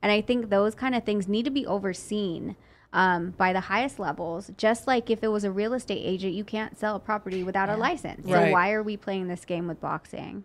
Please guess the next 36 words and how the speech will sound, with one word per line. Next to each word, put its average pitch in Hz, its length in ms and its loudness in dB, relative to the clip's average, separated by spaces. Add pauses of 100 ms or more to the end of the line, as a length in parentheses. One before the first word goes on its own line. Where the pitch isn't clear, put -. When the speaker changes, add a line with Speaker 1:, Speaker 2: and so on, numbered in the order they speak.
Speaker 3:
Right, 156 320 -4 (180)
Speaker 2:
It, 160 60 -6
Speaker 3:
right. 156 200 4
Speaker 2:
it's 160 200 -4
crazy 190 340 2
that 147 280 2
a - 40 -2
lot 156 240 2
of 165 60 0
men, 156 560 2
or 156 180 2
I'm 156 100 0
not 151 140 2
gonna 151 120 -4
say 139 120 -4
men, 139 320 0
but 143 120 4
a 143 40 2
lot 151 220 2
of - 40 -18
people 160 200 -4
in 151 160 0
boxing 139 500 -2
that 131 140 -4
you've 135 200 -6
dealt 139 280 2
with 131 260 -2 (320)
<clears throat> - 340 -14
will 165 280 4
just 156 260 -2
say 156 220 2
that, 143 200 2
I 117 60 -2
remember 147 380 0
you, 139 260 -4
you 135 200 -8